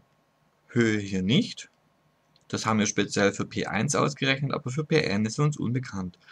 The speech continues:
Auch von F N nach M kennen wir sie nicht, weil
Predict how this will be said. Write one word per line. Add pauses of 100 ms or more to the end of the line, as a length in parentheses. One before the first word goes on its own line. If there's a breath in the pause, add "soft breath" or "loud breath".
(260 loud breath)
Auch
von
F
N
nach
M
kennen
wir
sie
nicht, (560 soft breath)
weil